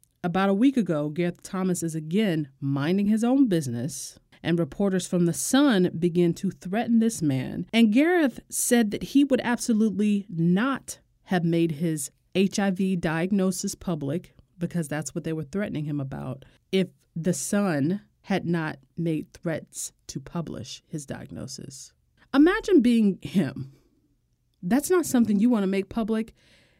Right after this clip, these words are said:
anyway, until you're ready. And as if the diagnosis itself isn't enough of a gut punch, which he's known for some years now, they went to his mother's house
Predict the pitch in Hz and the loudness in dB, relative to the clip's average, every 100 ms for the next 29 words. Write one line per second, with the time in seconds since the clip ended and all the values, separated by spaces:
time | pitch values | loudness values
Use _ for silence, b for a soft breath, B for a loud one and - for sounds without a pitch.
0 | b _ _ 381 494 294 160 - - - | b _ _ -2 4 2 2 -8 -12 -16
1 | _ _ _ _ _ _ _ 226 220 - | _ _ _ _ _ _ _ 2 2 2
2 | 277 285 208 175 - 170 156 139 90 - | 2 2 0 -2 -2 -4 -2 -4 -6 -10
3 | 135 _ _ _ _ - 226 220 220 - | -12 _ _ _ _ 0 2 4 0 -6
4 | _ _ _ _ 226 214 - 285 262 208 | _ _ _ _ 0 0 2 2 4 2
5 | 214 226 202 202 262 285 - 196 - _ | 2 2 4 4 4 2 0 0 -2 _
6 | _ _ 208 202 - - 240 320 226 - | _ _ -2 0 -4 -2 -2 0 -4 -4
7 | - 196 185 - _ 170 165 180 202 - | 0 2 2 -2 _ -2 0 0 -2 -4
8 | 160 160 135 214 - - - - - - | -4 -4 -2 -4 -4 -10 -12 -10 -12 -12
9 | - _ - 196 233 294 240 196 196 190 | -14 _ -4 -2 2 2 4 4 2 2
10 | 175 - 143 143 180 226 208 151 123 - | -2 0 0 2 2 0 0 -2 -6 -10
11 | 60 135 _ _ 175 233 277 320 277 190 | -14 -16 _ _ -2 0 2 2 2 -2
12 | 180 175 165 170 175 190 180 - 147 160 | -2 -2 -2 0 0 -4 -6 -10 -6 -6
13 | 208 - | -6 -8